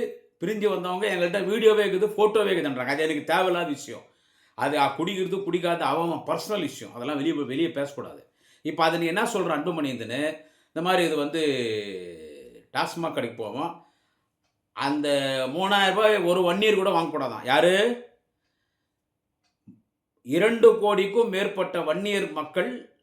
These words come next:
தமிழ்நாட்டிலே வாழுகிறார்கள். தமிழகத்தில் ஒரு மிகப்பெரிய சமுதாயம் என்று சொன்னால், ஒரு மிகப்பெரிய சமுதாயம் என்று சொன்னால் முதல் பட்டியலினம்.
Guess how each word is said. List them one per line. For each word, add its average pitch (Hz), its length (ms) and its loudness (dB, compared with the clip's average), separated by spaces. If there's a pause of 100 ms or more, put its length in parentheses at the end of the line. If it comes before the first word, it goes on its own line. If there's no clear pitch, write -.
தமிழ்நாட்டிலே 170 540 -2
வாழுகிறார்கள். 139 640 -2 (840)
தமிழகத்தில் 214 680 2
ஒரு 180 160 2
மிகப்பெரிய 208 560 0
சமுதாயம் 190 560 0
என்று 143 140 -8
சொன்னால், 139 420 -4 (240)
ஒரு 127 160 -10
மிகப்பெரிய 190 560 0
சமுதாயம் 139 480 -6
என்று 110 140 -18
சொன்னால் 139 360 -6 (520)
முதல் 175 460 2
பட்டியலினம். 170 560 -2